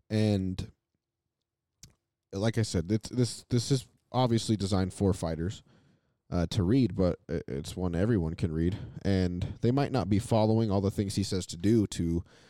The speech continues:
the same degree or the same, you know, strict parameters that he's laying out in the book. But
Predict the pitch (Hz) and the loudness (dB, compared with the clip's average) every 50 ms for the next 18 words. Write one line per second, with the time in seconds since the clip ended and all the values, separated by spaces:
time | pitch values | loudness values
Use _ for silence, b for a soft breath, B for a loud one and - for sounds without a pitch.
0 | b b b b b b - 95 - - 110 101 95 90 87 78 85 95 104 110 | b b b b b b -4 -4 -2 0 0 0 0 0 -2 0 0 2 4 4
1 | 104 98 90 85 82 80 - - 104 98 95 90 90 90 87 87 B B B B | 4 4 4 2 0 -2 -2 0 0 2 2 2 2 0 0 -2 B B B B
2 | B B B - - 85 76 73 92 - - - - - - - - 110 92 - | B B B -6 -2 -2 0 -2 -2 -4 -8 -14 -12 -12 -10 -4 -2 -2 -2 -2
3 | - - - 98 90 101 110 113 120 120 127 127 - 127 131 127 131 127 131 135 | -4 -4 -4 -2 0 0 0 2 2 2 2 2 2 0 2 2 2 2 4 2
4 | 135 131 131 135 139 147 147 147 147 170 185 214 - - B B B B B B | 2 2 0 0 0 0 -2 0 0 0 0 0 -2 -8 B B B B B B
5 | B B B B B B - 139 143 156 151 147 - | B B B B B B -6 0 2 2 4 2 0